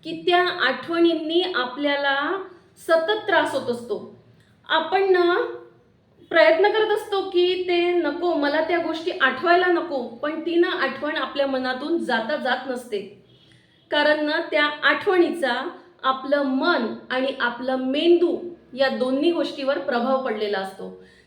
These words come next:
त्यामुळे ना ती, ती आठवण, ती गोष्ट आपल्या डोक्यातून जायला तयार नसते. कारण तो जो अनुभव असतो ना,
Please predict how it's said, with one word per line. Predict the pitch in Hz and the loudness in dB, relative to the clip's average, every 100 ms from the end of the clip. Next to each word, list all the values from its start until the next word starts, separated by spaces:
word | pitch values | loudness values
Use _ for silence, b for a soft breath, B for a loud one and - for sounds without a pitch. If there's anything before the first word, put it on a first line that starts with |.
| B | B
त्यामुळे | 330 330 349 339 311 | 2 2 2 0 0
ना | 294 330 | -2 -2
ती, | - 339 339 349 349 | -4 0 2 0 -2
ती | 349 392 | -2 -2
आठवण, | 330 311 311 339 330 | -2 -4 -4 -6 -6
ती | 302 - 339 | -6 -2 0
गोष्ट | 330 302 277 - | 0 -4 -6 -4
आपल्या | 320 330 262 240 294 302 | -4 -4 -8 -6 -4 -2
डोक्यातून | 262 233 247 262 294 339 | -2 -2 -4 -6 -6 -6
जायला | 233 233 220 269 - | -4 -2 -2 -4 -6
तयार | 220 233 240 | -4 -4 -4
नसते. | 233 220 - 196 - B B B B | -8 -8 -6 -6 -8 B B B B
कारण | 277 262 311 427 - - - - _ _ _ _ | 2 2 2 2 -2 -10 -18 -20 _ _ _ _
तो | 330 320 330 | -2 0 0
जो | |
अनुभव | 392 370 330 349 370 | 2 2 2 4 4
असतो | 349 359 349 | 2 0 -2
ना, | 311 311 | -2 -2